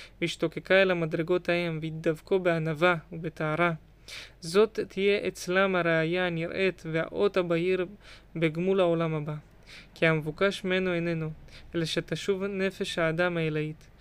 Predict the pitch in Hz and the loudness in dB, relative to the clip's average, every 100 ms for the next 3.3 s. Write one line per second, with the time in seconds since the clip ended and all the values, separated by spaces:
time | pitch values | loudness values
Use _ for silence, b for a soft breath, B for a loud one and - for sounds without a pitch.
0 | B B - 170 - 160 180 196 190 - | B B -10 -8 0 4 4 2 -2 -6
1 | 165 - 165 156 156 175 160 - 156 165 | -8 0 0 0 -4 -12 -12 -6 -2 0
2 | 185 165 156 175 170 156 175 175 156 156 | 0 0 0 0 0 0 0 0 0 -2
3 | 160 170 160 | -4 -4 -4